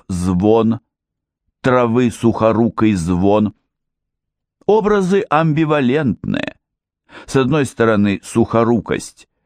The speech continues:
не может не связываться с ущербностью, с другой, звон сухой травы является музыкой, не просветленной разумом, поэзией самой природы,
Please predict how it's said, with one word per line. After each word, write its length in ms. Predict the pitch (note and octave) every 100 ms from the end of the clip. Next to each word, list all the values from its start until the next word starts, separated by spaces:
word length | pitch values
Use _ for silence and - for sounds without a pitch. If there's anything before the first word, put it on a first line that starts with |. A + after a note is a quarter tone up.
| _
не 140 | G#2 A2+
может 320 | B2 A#2 G2+
не 120 | G#2
связываться 640 | - F#2+ F2+ F#2 E2+ F#2+
с 100 | E2+
ущербностью, 1000 | E2+ - - A#1+ B1 D#2+ F#2 - A2+ B2+ - _ _ _ _ _ -
с 100 | G2+
другой, 720 | G2+ D3 F3 A#2+ F#2 A#1+ G1+ _ _ _ _ _
звон 480 | F2 F#2 A#2 E3 D3
сухой 420 | - C#3 C#3 C3+
травы 380 | - A#2 A#2+ D3
является 760 | B2 A2 A#2 C3 B2+ - A#2 F#2+
музыкой, 800 | G#2 D#3+ D3 C3+ - G1+ - _ _ _
не 160 | G2 G#2
просветленной 1000 | G#2+ F#2+ F#2+ E2+ - C3 G3+ F#3 D#3 A2
разумом, 640 | A2 A#2 A2 A2 G#2+ - _ _ _ _
поэзией 720 | G#2+ F#2+ G2 A2+ A2+ C3 B2+
самой 380 | B2 G#2+ A2+ B2+
природы, 640 | - A#2+ F2+ G2+ E3 C#3+